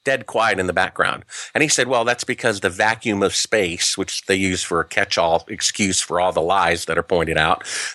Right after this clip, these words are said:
that because of that, you can't hear the engine. But then again, uh, Eugene Cernan, he says, "Oh, it's very loud while you're descending to the moon." Well, it's the same equipment.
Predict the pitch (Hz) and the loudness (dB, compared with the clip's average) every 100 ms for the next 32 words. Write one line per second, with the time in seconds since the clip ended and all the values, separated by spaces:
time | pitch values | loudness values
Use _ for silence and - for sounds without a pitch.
0 | - 117 104 - 131 123 120 110 95 - | 0 0 2 2 2 4 2 2 -2 0
1 | 104 104 95 92 95 92 82 - - 120 | 0 2 2 2 2 0 -4 -4 -2 -2
2 | 139 135 131 127 127 127 123 117 _ 107 | 2 2 2 2 2 2 2 0 _ 0
3 | 104 101 - 113 113 127 143 113 - 170 | 2 2 -2 -2 0 2 2 4 4 4
4 | 139 95 107 - - 143 127 135 117 - | 4 4 2 -6 -4 0 2 2 2 0
5 | 98 127 170 92 80 76 76 - 95 92 | 0 2 2 2 0 0 -2 -2 0 0
6 | 87 85 107 90 85 82 82 78 71 - | 0 0 2 2 0 -2 -2 -2 -4 -8
7 | _ - _ _ _ _ _ _ 95 117 | _ -20 _ _ _ _ _ _ 0 4
8 | 147 135 117 - 104 92 - 82 - - | 4 4 2 2 0 0 -8 -4 -2 2
9 | 107 120 120 180 139 104 - | 4 2 2 0 2 2 0